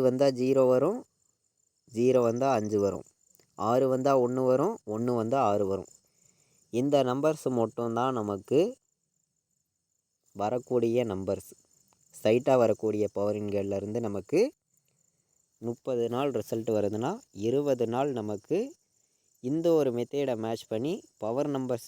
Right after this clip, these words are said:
மெத்தேடிலே வரும் அப்படின்னு சொல்லி நம்ம அதிகமா வரக்கூடிய நம்பர்ஸ்ன்னு பார்க்கையில, இந்த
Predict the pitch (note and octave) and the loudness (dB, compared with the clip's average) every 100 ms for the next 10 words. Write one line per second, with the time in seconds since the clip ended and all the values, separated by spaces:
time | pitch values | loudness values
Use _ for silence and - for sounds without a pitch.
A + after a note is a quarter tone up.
0 | A2 G#2+ A2+ A2 B2 E3+ - _ _ _ | -4 0 2 4 4 4 -2 _ _ _
1 | G2+ G#2 G#2 G2 F#2 _ _ _ G2+ G#2 | -6 -4 -2 -4 -8 _ _ _ -6 -4
2 | A#2+ B2 A2 A#2+ G#3 - G#2 G2+ G2 F#2+ | -4 -2 0 0 0 -4 -10 -6 -6 -8
3 | F2+ _ _ _ G#2 C3 C#3+ C3 A#2 G#2 | -10 _ _ _ -6 -2 -2 -2 -2 -4
4 | G#2 A2+ A2 A2 F#2+ G2 G2+ - G#2 A2+ | -4 -4 -2 -2 -4 -4 -6 -6 -6 -6
5 | - G2 - G2 G#2 D#3 B3 _ _ _ | -4 -4 -2 -2 -2 -2 -4 _ _ _
6 | _ _ _ - A#2+ A2+ | _ _ _ -6 -2 0